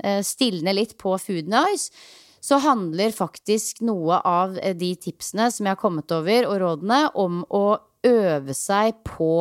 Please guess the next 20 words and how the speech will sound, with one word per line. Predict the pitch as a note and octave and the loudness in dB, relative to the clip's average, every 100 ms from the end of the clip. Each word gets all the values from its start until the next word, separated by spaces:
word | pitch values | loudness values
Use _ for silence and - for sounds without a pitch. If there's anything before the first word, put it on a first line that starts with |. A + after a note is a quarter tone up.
| F3+ | 0
å | - - G3+ | -2 -6 -4
kjenne | - G#3+ D#3 C#3 - | -2 0 0 -4 -4
på | F3 F3+ F#3 _ | -2 0 -2 _
sult | - - E3+ D3+ C#3 - - - | -16 -6 -2 -2 -6 -16 -20 -6
og | F#3 | -4
metthetsfølelse. | C3+ - D3+ - - D3 - B2 F#2+ _ _ _ _ - - - - - _ _ _ | -4 -4 -8 -6 -6 -4 -4 -8 -10 _ _ _ _ -20 -20 -20 -20 -20 _ _ _
Og | E4+ D#4 | 0 2
det | E4+ | 2
er | C#4+ C#4 C#4 C#4 C#4 | 4 6 6 4 2
jo | C#4+ C#4+ C#4+ C#4+ B3+ C#4 | 2 2 2 0 -2 -4
det | A#3+ A3 G#3+ | 2 2 2
som | B3 A#3 | 0 0
høres | A#3 G#3+ E3 E3 - | 2 4 2 0 -2
så | |
enkelt | - E3+ D#3 E3 - | -2 -4 -6 -10 -2
ut, | F#3 F#3 - | 0 0 -4
og | G#3+ | -6
som | - A3+ - | -4 -6 -2
er | F3 F3+ F#3 | 0 2 0
så | - - | -2 -2